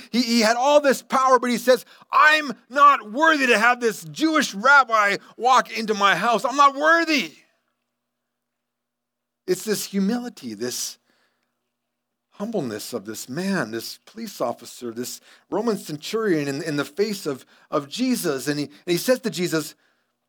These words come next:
"Just say the word. Just say the word."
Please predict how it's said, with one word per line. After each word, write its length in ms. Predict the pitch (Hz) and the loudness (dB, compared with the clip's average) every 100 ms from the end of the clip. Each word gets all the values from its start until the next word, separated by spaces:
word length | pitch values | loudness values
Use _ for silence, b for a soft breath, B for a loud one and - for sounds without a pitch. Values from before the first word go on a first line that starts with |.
| _ _ _ _ _ _ _ | _ _ _ _ _ _ _
"Just 500 | 180 220 - - - _ _ _ | -4 -4 -4 -14 -20 _ _ _
say 600 | - - 156 156 160 156 _ _ _ _ _ _ _ _ | -16 -6 -4 -4 -10 -18 _ _ _ _ _ _ _ _
the 80 | 135 | -12
word. 220 | 120 98 _ _ _ _ _ _ _ _ _ _ _ _ _ _ - | -10 -18 _ _ _ _ _ _ _ _ _ _ _ _ _ _ -20
Just 180 | 180 | -16
say 120 | - 107 | -10 -10
the 100 | 90 | -10
word." 160 | 85 | -20